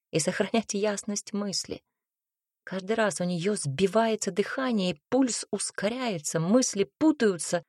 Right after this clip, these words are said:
а на губах расцветает счастливая улыбка. «Здравствуй», выдохнула Вероника, приближаясь к блондину, не видя больше никого и ничего вокруг, кроме него.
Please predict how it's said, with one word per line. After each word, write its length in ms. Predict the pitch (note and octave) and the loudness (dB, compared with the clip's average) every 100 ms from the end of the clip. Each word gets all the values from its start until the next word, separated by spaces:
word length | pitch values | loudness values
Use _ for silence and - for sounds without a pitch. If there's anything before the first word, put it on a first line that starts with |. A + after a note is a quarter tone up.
| _ - | _ 2
а 100 | G3+ | 6
на 120 | A3 | 8
губах 460 | A3 G#3 C4+ C4 | 8 6 4 2
расцветает 600 | G3 F#3+ - G3+ A#3 A3+ | 0 -2 -4 -2 0 2
счастливая 500 | - G#3 - A#3 A3+ | 0 -2 -2 -2 -2
улыбка. 520 | A#3+ B3 G#3 - F3+ - _ _ _ _ _ _ - | 0 0 -2 -8 -12 -14 _ _ _ _ _ _ -10
«Здравствуй», 800 | E3 G#3 G#3+ G3 - E3 D#3 - _ _ _ - | 0 4 4 2 -6 -10 -12 -18 _ _ _ -4
выдохнула 560 | D#3+ G#3+ G#3 G3+ G3+ G3 | 4 8 8 6 0 0
Вероника, 500 | G3 G#3 A#3+ - E3+ | 0 2 2 0 -2
приближаясь 600 | E3+ E3+ F3+ G#3 G#3+ F3+ | -2 -2 0 4 4 2
к 60 | |
блондину, 600 | F3 F#3+ G3 G3 C4+ A#3+ G#3 - | 0 2 2 2 4 2 0 -4
не 160 | E3+ G#3+ | -2 0
видя 220 | C#4+ B3+ | 0 0
больше 340 | G#3 A3 - G3+ | 2 2 0 0
никого 560 | C4 - A#3+ G3+ G#3 - | 0 -2 -8 -6 -6 -4
и 80 | |
ничего 600 | E3 G3+ B3+ - G3+ F3 F3+ | -4 -4 -4 -4 -4 -4 -4
вокруг, 560 | E3 D3+ - E3+ - - | -6 -6 -10 -8 -12 -10
кроме 280 | F3 E3+ | -6 -4
него. 360 | E3+ E3 D#3+ | -4 -4 -6